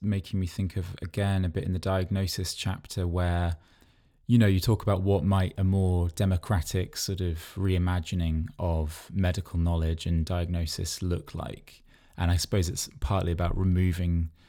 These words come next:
or dismantling those kind of artificial divisions between expertise and lived experience. Yeah. Do you wanna speak a little bit more to the question of, like, diagnosis,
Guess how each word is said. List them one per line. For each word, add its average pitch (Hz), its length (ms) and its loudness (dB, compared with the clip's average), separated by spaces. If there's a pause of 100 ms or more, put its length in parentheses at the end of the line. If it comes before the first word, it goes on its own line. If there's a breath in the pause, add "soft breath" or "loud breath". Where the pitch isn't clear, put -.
(260 soft breath)
or 104 100 2
dismantling 95 460 2
those 87 160 2
kind 95 140 0
of 90 80 -4
artificial 98 500 0
divisions 101 440 2
between 98 420 0
expertise 104 760 -2
and 98 120 2
lived 98 180 -2
experience. 104 920 -2 (1000 loud breath)
Yeah. 107 640 4
Do 120 100 0
you 117 80 4
wanna 117 400 6
speak - 340 0
a 120 60 4
little 107 200 2
bit 101 160 0
more 104 320 2
to 90 480 -2 (600)
the 117 60 -2
question 107 380 0
of, 90 120 -2
like, 92 200 -2
diagnosis, 92 880 0